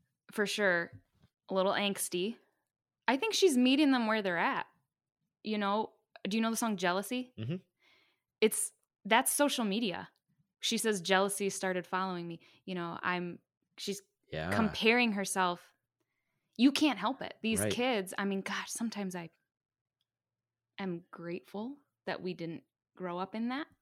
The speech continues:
Speaker 1: I don't know what my life would be like if I grew up with Instagram and Snap and TikTok, you know.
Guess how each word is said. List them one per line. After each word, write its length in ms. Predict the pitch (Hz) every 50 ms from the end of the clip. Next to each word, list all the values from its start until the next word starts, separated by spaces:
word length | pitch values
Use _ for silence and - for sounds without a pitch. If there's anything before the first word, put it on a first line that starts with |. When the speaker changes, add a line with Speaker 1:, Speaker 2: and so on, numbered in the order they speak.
| _ _ _ _ _ _ _ _ _ -
Speaker 1:
I 80 | 196 196
don't 240 | 175 190 190 -
know 140 | 185 175 170
what 180 | 180 214 - -
my 100 | 240 226
life 280 | 220 220 214 220 - 226
would 100 | 220 202
be 120 | 226 226
like 200 | 233 233 233 -
if 160 | 202 196 -
I 80 | 196 196
grew 240 | 190 196 196 190 190
up 180 | 185 185 -
with 140 | 196 196 196 -
Instagram 560 | - 202 190 - - 208 196 208 202 202 208 208
and 120 | 196 190
Snap 460 | - - 202 170 170 175 190 196 -
and 240 | 180 170 170 170 170 - _ _ _ _ _ _ _ _ _ _ _ _ _ _ _ - - - _ -
TikTok, 640 | - 185 - - 190 180 180 196 - - - - - _ _ _ _
you 80 | - 208
know. 160 | 190 180 180